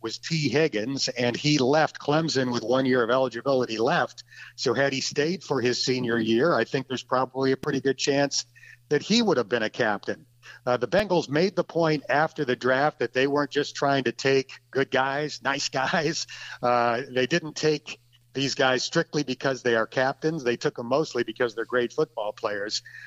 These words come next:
But if you combi-, com-, combine, uh, being a great football player with being a great leader, that's what you're looking for. And I think, uh, hopefully they succeeded with this year's draft.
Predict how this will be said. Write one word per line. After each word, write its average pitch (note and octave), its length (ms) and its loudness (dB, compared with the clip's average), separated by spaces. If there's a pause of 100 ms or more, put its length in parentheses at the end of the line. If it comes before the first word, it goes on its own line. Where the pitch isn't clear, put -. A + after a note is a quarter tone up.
But B2 140 0
if B2 140 0
you D#3 100 2
combi-, C#3 420 0
com-, B2 180 -4
combine, B2 840 -2
uh, A2+ 60 2
being D3+ 280 0
a C#3 60 0
great C3 260 0
football A#2+ 400 -2
player B2 280 0
with A2 140 -4
being B2 200 0
a A2 60 -2
great B2 260 -2
leader, A#2 400 0 (300)
that's D3+ 320 0
what D3 160 -4
you're C3+ 100 0
looking C3 340 -2
for. A2 320 0
And A2+ 80 0
I G#2+ 120 2
think, - 340 -4
uh, A2 240 2 (260)
hopefully B2+ 380 0
they A#2 140 2
succeeded A#2+ 560 0
with G2+ 120 -4
this A#2 200 0
year's A2 180 0
draft. G#2+ 480 -2